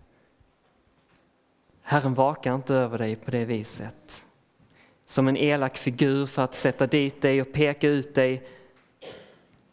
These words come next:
Utan som en god far som ser och vill leda dig. Som vet ditt bästa.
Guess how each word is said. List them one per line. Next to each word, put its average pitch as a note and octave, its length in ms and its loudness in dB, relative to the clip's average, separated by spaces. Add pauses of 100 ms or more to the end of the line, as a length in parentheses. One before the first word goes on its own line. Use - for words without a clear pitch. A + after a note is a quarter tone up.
(640)
Utan C3 220 -2
som B2+ 200 -2
en A#2+ 160 -4
god B2+ 400 -2
far A2+ 560 -4 (1000)
som - 220 -4
ser B2 520 -2 (300)
och A#2 160 -4
vill A#2+ 260 -4
leda A#2+ 480 -6
dig. A#2+ 360 -10 (1040)
Som A#2+ 220 -4
vet B2 340 -2
ditt - 240 -10
bästa. - 520 -8